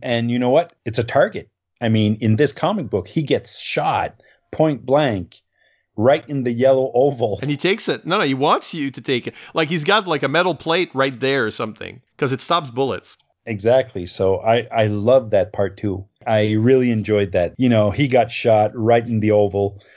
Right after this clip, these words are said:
Speaker 1: and
Speaker 2: <laughs>
Speaker 1: he didn't miss at all. The, the guy didn't miss at all. I mean, it's, like, four shots right in the, <laughs> in the logo, and he still gets punched out.
Speaker 2: Yeah. Today, the Batman of today, or, you know, f-, soon after this,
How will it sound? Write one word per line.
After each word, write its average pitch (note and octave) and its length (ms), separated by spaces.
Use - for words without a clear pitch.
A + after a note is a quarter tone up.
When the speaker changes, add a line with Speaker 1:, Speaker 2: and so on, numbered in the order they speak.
Speaker 1:
and G#2+ 460
Speaker 2:
<laughs> - 40
Speaker 1:
he - 180
didn't F#3 200
miss F#3 200
at E3 80
all. D#3 220
The, G#2 160
the G2 160
guy C3+ 280
didn't D#3+ 240
miss D#3 200
at C3 80
all. G2+ 360
I G2+ 40
mean, G#2+ 200
it's, G2 240
like, A2+ 340
four F#3 340
shots B2 560
right C#3+ 420
in C#3 320
the, A#2 160
<laughs> - 0
in D#3+ 280
the C#3 100
logo, A2+ 560
and G#2 380
he - 160
still C3 320
gets G2+ 240
punched - 400
out. B2 100
Speaker 2:
Yeah. B2 160
Today, C3+ 480
the G#2+ 100
Batman C#3 420
of B2 140
today, A2+ 400
or, F#2 300
you G#2 140
know, F#2+ 120
f-, - 240
soon A3+ 320
after C3+ 320
this, G2+ 260